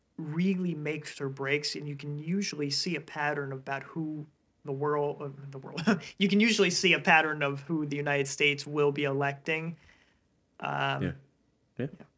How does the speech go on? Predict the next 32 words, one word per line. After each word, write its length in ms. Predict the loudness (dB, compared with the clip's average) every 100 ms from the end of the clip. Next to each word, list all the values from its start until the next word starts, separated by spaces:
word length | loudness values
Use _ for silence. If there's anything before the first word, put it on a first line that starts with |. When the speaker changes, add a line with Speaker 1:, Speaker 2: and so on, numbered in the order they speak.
| -12
Speaker 1:
cut 160 | -6 -6
out 160 | -6
the 60 | -8
world 280 | -8 -8 -10
thing 240 | -10 -12 -12
that 80 |
I 40 | -14
said 220 | -14 -16
before. 240 | -16 -18 -18 -12
<laughs> 80 | -12 -10 -14 -18 -20 _ _ _ _ _ _ _ _ _ _ -10
Speaker 2:
Oh, 60 | -6 -4
that 100 | -4
was 140 | -4
okay. 320 | -4 -4 -6 -8 _ -14 -12 -12 -14 -16
Speaker 1:
Yeah. 220 | -14 -14 -4
Speaker 2:
<laughs> 100 | -2 0
I'll 80 | 2
have 80 | 0
to 80 | -2
cut 160 | -4
this 180 | -2 -4
out. 180 | -6 -6 -10 0
<laughs> 100 | 0 0 -6 -6 -6 -8 -8 -4 -6 -6 _ -20 -20 -20 -20 -20 -20 -6
Oh, 180 | 0 2
there's 160 | 2
gonna 80 | 0
be 40 |
so 160 | -2 -2
many 200 | 0 -2
cuts. 580 | 0 0 0 0 -12 -20 _ _ _ _ _ _ _
<laughs> 60 | -16 -14 -10 -10 -8 -10 -10 -18 -16
So, 200 | -10